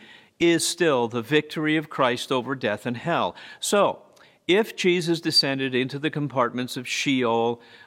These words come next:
either paradise or Hades, uh, or which one was it, or, or who was there, and what did he say in his proclamation? The argument makes the most sense to me is that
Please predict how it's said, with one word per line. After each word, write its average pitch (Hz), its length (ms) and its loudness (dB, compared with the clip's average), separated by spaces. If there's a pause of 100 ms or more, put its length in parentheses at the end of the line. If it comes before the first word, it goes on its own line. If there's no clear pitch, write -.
either 104 260 -4
paradise 139 760 0
or 147 100 0
Hades, 117 580 -2 (340)
uh, 113 100 -4
or 117 240 -2
which 135 320 -2
one 147 240 0
was 120 300 2
it, 113 300 0 (280)
or, 107 340 0
or 98 240 -2
who 170 200 8
was 165 320 0
there, 123 540 4 (280)
and 107 320 -4
what 143 240 2
did 160 140 2
he 135 120 -2
say 131 320 2
in 127 80 -2
his 117 120 -4
proclamation? 110 840 -4 (880)
The 131 160 0
argument 202 460 0
makes 139 340 -2 (360)
the 117 80 0
most 139 380 2
sense 165 300 -2
to 151 120 -2
me 98 320 -4 (260)
is 120 300 -2
that 110 320 0